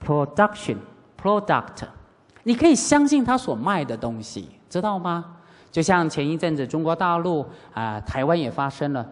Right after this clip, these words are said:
就黑心食品，东南亚弄得大家都很风波很多，大家都知道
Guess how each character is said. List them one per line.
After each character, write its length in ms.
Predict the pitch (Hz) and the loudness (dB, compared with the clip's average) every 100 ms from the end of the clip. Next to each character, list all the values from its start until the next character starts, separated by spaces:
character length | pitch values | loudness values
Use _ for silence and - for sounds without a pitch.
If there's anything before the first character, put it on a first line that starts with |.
| - - | -14 -6
就 100 | 131 | -4
黑 260 | 202 240 | 0 0
心 260 | 226 226 220 | 0 0 -2
食 220 | 220 127 | -4 -6
品， 220 | 135 123 98 | -4 -6 -6
东 160 | 220 226 | -4 0
南 160 | 175 175 | 0 0
亚 120 | 123 - | -4 0
弄 160 | 294 | 2
得 80 | 240 | 2
大 240 | - 302 | 0 -2
家 180 | 254 208 | -2 -6
都 140 | 202 208 | -4 -4
很 200 | 156 107 | -4 -4
风 280 | 175 175 170 | -4 -4 -4
波 260 | 180 170 | -2 -2
很 160 | 156 101 | -2 -6
多， 160 | 123 127 - - - | -8 -10 -14 -8 2
大 160 | 330 | 2
家 160 | 254 240 | 2 0
都 120 | 247 | 0
知 200 | 240 - | -4 -6
道 100 | 208 | -6